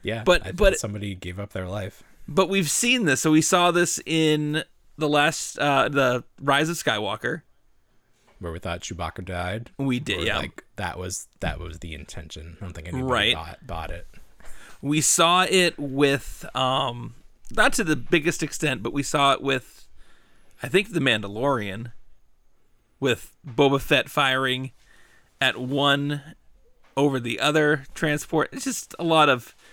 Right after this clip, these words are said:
Speaker 2: two transports
Speaker 1: It just
Speaker 2: all at
Speaker 1: happened.
Speaker 2: once. Yeah.
Speaker 1: Yeah, it's, it's a thing now in Star Wars.
Speaker 2: Right.
Speaker 1: Yeah. Uh, so, okay, here's the thing with Vader.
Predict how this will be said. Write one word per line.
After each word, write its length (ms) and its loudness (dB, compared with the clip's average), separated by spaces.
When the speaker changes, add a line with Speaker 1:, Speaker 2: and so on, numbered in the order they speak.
Speaker 2:
two 180 8
transports 640 6
Speaker 1:
It 20 -2
just 20 4
Speaker 2:
all 140 6
at 20 2
Speaker 1:
happened. 160 0
Speaker 2:
once. 400 -4
Yeah. 340 -6
Speaker 1:
Yeah, 280 -8
it's, 240 -18
it's 180 -10
a 40 -4
thing 380 -10
now 320 -12
in 100 -12
Star 220 -14
Wars. 120 -2
Speaker 2:
Right. 420 2
Speaker 1:
Yeah. 720 0
Uh, 580 -2
so, 480 2
okay, 300 -2
here's 240 -2
the 80 4
thing 300 -2
with 120 -6
Vader. 540 -8